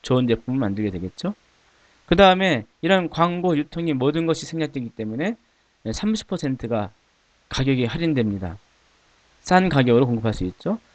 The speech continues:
그 나머지 이 삼십 퍼센트, 이것이 바로, 예, 소비자 기금으로서, 예, 역할을 합니다. 이것이 직접 판매에 의한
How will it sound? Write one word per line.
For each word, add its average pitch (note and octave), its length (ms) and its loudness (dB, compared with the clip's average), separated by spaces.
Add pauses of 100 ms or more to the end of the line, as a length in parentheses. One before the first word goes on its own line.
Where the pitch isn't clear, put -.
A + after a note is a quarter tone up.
(240)
그 F3 100 0
나머지 F#3 380 6
이 D#3+ 80 4
삼십 G#3+ 320 2
퍼센트, A2+ 640 0
이것이 G3 380 2
바로, D#3 440 4 (360)
예, A#2 120 2
소비자 D#3+ 480 0
기금으로서, A#2+ 760 -2 (320)
예, G#2 140 2
역할을 G#2+ 340 -2
합니다. G2 440 -4 (640)
이것이 F#3+ 480 6 (480)
직접 D#3 280 -2
판매에 D#3+ 340 4
의한 C3+ 520 4